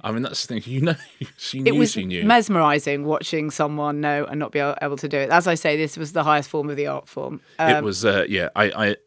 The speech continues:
Speaker 1: absolutely loved it. I think, you know, f-, absolute fair play to, uh, to Harry.
Speaker 2: One
Speaker 1: Ja-
Speaker 2: of the things I love to see is when people put on social media, like, an entire bar stopped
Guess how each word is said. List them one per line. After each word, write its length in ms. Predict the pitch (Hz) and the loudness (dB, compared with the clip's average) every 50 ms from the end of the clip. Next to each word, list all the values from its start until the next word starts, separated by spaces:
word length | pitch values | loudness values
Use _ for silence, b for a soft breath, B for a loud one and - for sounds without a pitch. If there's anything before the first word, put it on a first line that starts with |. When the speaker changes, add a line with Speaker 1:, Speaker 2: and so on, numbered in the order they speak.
| _ _ _ _ - | _ _ _ _ -2
Speaker 1:
absolutely 440 | 131 135 - - - 113 113 - 104 | -2 -2 -2 -4 -6 -4 -2 -2 0
loved 240 | 101 98 87 - 92 | 0 0 0 -2 -4
it. 80 | 76 | -4
I 80 | 65 78 | -4 -6
think, 240 | - - 101 - - | -8 -8 -8 -8 -6
you 100 | 101 104 | -6 -4
know, 200 | 90 90 90 - | -4 -6 -8 -10
f-, 200 | - - - - - _ - 120 | -14 -16 -14 -14 -14 _ -6 -6
absolute 360 | 117 - - - 104 - - | -6 -6 -6 -8 -8 -8 -6
fair 160 | - 110 101 | -6 -6 -6
play 280 | - - 101 95 92 90 | -6 -6 -6 -6 -6 -6
to, 420 | - - - 92 87 87 87 90 | -8 -8 -6 -6 -4 -4 -4 -4
uh, 260 | 87 87 85 80 69 - _ _ _ _ - - | -4 -4 -4 -6 -8 -10 _ _ _ _ -20 -12
to 100 | - - | -10 -8
Harry. 400 | 95 107 101 85 82 78 71 - b b b b b b b b b b b _ _ _ _ - | -6 -4 -4 -2 -4 -4 -8 -10 b b b b b b b b b b b _ _ _ _ 0
Speaker 2:
One 140 | 208 220 262 | 4 4 4
Speaker 1:
Ja- 40 | 269 | 4
Speaker 2:
of 40 | 247 | 2
the 80 | - 226 | 0 -4
things 240 | - 247 208 185 196 | -2 -2 0 4 4
I 100 | 180 175 | 4 6
love 220 | 185 180 170 - | 6 6 4 4
to 100 | - 170 | 0 -8
see 300 | - - 160 143 131 - | -2 2 2 4 4 2
is 100 | 156 - | 0 0
when 140 | 170 160 156 | -2 -2 0
people 240 | 147 170 160 - - | 0 -2 -2 -2 -2
put 140 | - 160 | -2 -2
on 100 | 135 151 | -2 -2
social 320 | 147 - 151 147 - - 147 | -2 -2 -2 -2 -2 -4 -4
media, 460 | 156 151 151 147 139 147 139 143 131 B B B B B - | -2 -2 -2 0 0 -2 -2 -4 -6 B B B B B 0
like, 300 | 160 151 143 139 - - - | 2 2 2 0 -4 -6 -4
an 120 | 170 160 | -2 -2
entire 460 | 165 165 147 - - 180 165 160 156 | -2 -4 -8 -8 -4 2 4 4 4
bar 540 | 151 139 - 175 160 151 147 143 139 127 123 | 2 2 2 2 4 4 4 2 0 -2 -4
stopped 640 | - - - - - 185 160 147 - - - - - | -8 -12 -14 -6 -2 -2 0 0 -2 -6 -10 -16 -20